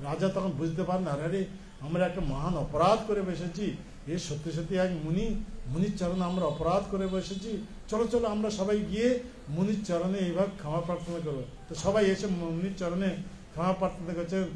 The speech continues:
"আমরা একটা গর্হিত অপরাধ করে বসেছি, আপনাকে এইভাবে শুলে চড়িয়ে।"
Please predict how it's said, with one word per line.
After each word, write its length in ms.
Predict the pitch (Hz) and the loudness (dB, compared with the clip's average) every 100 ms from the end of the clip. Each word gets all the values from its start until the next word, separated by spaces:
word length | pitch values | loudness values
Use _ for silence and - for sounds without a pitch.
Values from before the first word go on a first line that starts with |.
| - - - | -8 -12 -8
"আমরা 220 | 151 175 | -2 2
একটা 160 | 170 180 | 2 0
গর্হিত 400 | 135 165 180 180 | 0 2 2 0
অপরাধ 460 | 139 156 175 208 | 0 4 4 2
করে 120 | 190 180 | 0 -2
বসেছি, 560 | 170 156 160 196 180 - - 143 | -2 -4 -4 -2 -2 -4 -10 -8
আপনাকে 440 | 143 170 175 170 | -6 -2 -2 0
এইভাবে 240 | 160 170 170 147 | 0 2 0 -2
শুলে 200 | 151 165 | 0 0
চড়িয়ে।" 380 | 170 175 175 | 0 0 0